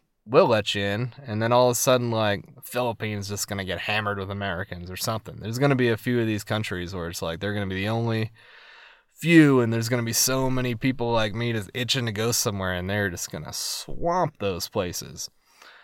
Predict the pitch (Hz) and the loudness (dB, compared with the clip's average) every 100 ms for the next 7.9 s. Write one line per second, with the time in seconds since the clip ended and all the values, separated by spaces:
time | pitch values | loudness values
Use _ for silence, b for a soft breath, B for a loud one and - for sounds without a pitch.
0 | B B B _ _ - 92 65 80 104 | B B B _ _ -8 -8 -8 -12 -14
1 | - - - 110 117 101 113 - - - | -18 -14 -6 -2 -2 -2 -4 -6 -10 -10
2 | - - 78 - 110 B B B B B | -14 -10 -10 -12 -18 B B B B B
3 | B B _ 90 95 117 107 107 110 104 | B B _ -8 -8 -6 -6 -4 -4 -4
4 | 98 107 101 85 b b b _ _ _ | -4 -4 -2 -4 b b b _ _ _
5 | - - - 101 101 98 101 - 98 B | -18 -14 -8 -6 -6 -4 -6 -6 -10 B
6 | B B B B B B B B B _ | B B B B B B B B B _
7 | _ _ _ _ _ 123 135 190 202 | _ _ _ _ _ 2 4 4 2